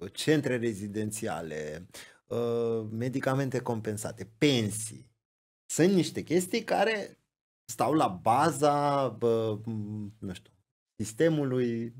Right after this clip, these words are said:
special creat pentru vârsta a treia. Dar, dincolo de asta, trebuie să ne gândim și, uh, și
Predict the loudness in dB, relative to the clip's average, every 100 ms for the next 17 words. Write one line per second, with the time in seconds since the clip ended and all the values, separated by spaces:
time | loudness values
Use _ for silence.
0 | -20 -14 -14 0 0 4 2 4 2 2
1 | -2 -2 -2 -4 -4 -6 -6 -8 -10 -12
2 | -16 -16 -14 -16 -20 _ _ _ 6 6
3 | 6 4 4 4 4 4 0 -4 -4 -4
4 | -4 -12 -20 _ _ _ -2 -2 0 0
5 | 2 0 -2 -2 0 0 0 0 2 2
6 | 2 2 0 -4 -10 -20 _ -14 -10 -8
7 | -4